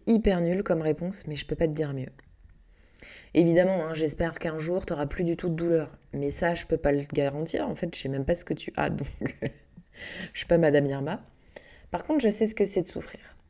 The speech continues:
Et je sais que, bah, parfois, c'est pour toujours. Si tu te rappelles, dans un épisode précédent, je disais que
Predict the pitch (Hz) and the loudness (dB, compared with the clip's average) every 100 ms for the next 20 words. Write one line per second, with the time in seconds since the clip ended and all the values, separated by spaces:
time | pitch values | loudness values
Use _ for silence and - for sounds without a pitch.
0 | _ - - - - - 175 185 185 254 | _ -20 -20 -20 -4 2 2 2 4 4
1 | 254 175 160 160 156 175 - 175 185 170 | 6 4 4 2 0 -2 -2 -4 -2 -2
2 | - 156 - 147 143 - - - - _ | -2 -10 -10 -12 -12 -16 -20 -20 -20 _
3 | _ _ _ - - - _ _ - 170 | _ _ _ -20 -20 -20 _ _ -6 -4
4 | 175 175 175 170 220 196 165 160 156 165 | -2 0 2 4 4 4 2 0 0 2
5 | 185 185 175 - 160 170 202 190 165 151 | 2 2 -4 -2 -4 -4 -4 -6 -6 -6
6 | - - - _ _ _ _ - - 156 | -8 -10 -16 _ _ _ _ -14 -6 -2
7 | 165 202 196 156 143 | 0 0 0 -2 -2